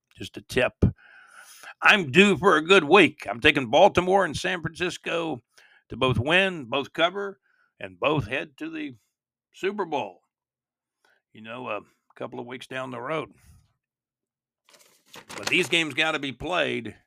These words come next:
in Baltimore and S-, in, uh, Santa Clara. And, uh, it's gonna be interesting. Gonna be some, some really, really good football.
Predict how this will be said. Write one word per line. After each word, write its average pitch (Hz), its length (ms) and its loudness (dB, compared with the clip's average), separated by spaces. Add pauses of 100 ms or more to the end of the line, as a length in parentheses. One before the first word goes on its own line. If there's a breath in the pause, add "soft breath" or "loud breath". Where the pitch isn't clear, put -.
(260)
in 98 140 -20
Baltimore 143 560 -6
and 117 100 -12
S-, - 180 -18 (100)
in, 110 240 -14
uh, 107 200 -12
Santa 151 280 -8
Clara. 147 340 -10 (1160 soft breath)
And, 107 360 -14
uh, 98 220 -14 (640)
it's - 80 -20
gonna 180 160 -12
be 151 140 -10
interesting. 139 340 -12
Gonna 143 140 -10
be 165 120 -14
some, 123 320 -14 (720)
some 120 180 -20
really, 156 240 -8
really 147 420 -8 (340)
good 127 240 -10
football. 113 480 -10